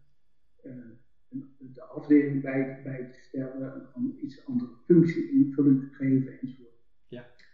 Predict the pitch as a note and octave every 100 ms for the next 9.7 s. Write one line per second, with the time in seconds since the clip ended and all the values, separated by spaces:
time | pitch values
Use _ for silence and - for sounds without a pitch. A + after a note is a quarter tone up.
0 | - E3 - C#3 - G3 E3+ D3+ D#3 D#3+
1 | - - - F3+ - - G3 F3+ D3+ C#3+
2 | D3+ B2+ C3 B2+ E3 D#3+ - - - -
3 | - - - - - - - - - -
4 | - G3 E3+ - D#3 - D3 D#3 D#3 D3+
5 | D3 - - C3 - E3 - C3 - D#3
6 | D3+ C#3+ B2+ C3 - - B2+ B2 - -
7 | - - - - - C#3+ B2 A2+ C3 D3
8 | D3 F3 D#3 D3 C#3+ - C#3+ C3+ B2+ C#3
9 | D#3+ E3 C#3+ C3 C#3 -